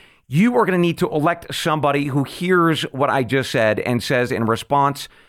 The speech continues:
"Make it so." Because that, in my view, is how we win this thing. That is how we bring Mexico to heel,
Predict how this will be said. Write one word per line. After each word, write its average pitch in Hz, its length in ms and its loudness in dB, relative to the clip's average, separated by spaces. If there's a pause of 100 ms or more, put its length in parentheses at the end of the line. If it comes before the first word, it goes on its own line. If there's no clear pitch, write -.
(280)
"Make 151 240 -2
it 135 100 -2
so." - 300 -4 (640)
Because 196 300 -2
that, 254 360 -2
in 160 120 2
my 170 240 0
view, 147 260 0
is 147 140 0
how 143 160 0
we 131 160 0
win 123 260 2
this 98 240 0
thing. - 240 -8 (460)
That 170 220 -2
is - 140 -2
how 180 120 0
we 180 120 0
bring 143 300 2
Mexico 156 580 -2
to - 180 -4
heel, - 480 -2